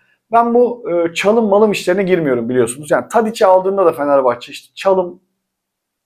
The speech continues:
nedir yani? Neye göre, kime göre çalım? E, ya da Zaha'yı ve Galatasaray aldığında da aynı şeyi söyledim.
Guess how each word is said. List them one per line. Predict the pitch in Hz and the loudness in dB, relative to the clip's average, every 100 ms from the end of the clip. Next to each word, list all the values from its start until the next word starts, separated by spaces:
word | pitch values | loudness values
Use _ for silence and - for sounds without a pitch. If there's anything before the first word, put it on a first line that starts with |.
| _ _ _ - | _ _ _ -4
nedir | 185 147 107 | -2 0 -4
yani? | 98 101 113 | -8 -10 -2
Neye | 165 170 | 2 2
göre, | 143 147 | 2 -2
kime | 147 156 151 | -4 -4 -2
göre | 131 107 | -4 -4
çalım? | - 120 151 _ _ _ _ _ _ _ | -8 -8 -10 _ _ _ _ _ _ _
E, | 139 | -8
ya | 135 135 135 160 170 | -4 -4 2 4 4
da | 180 | 2
Zaha'yı | 156 185 190 180 170 175 | 2 2 4 4 2 0
ve | 170 | -4
Galatasaray | 160 160 160 160 165 | 2 4 4 2 4
aldığında | 151 151 151 139 | 4 2 -2 -2
da | |
aynı | 113 107 | -2 -4
şeyi | - 117 | -14 -16
söyledim. | 127 120 | -16 -18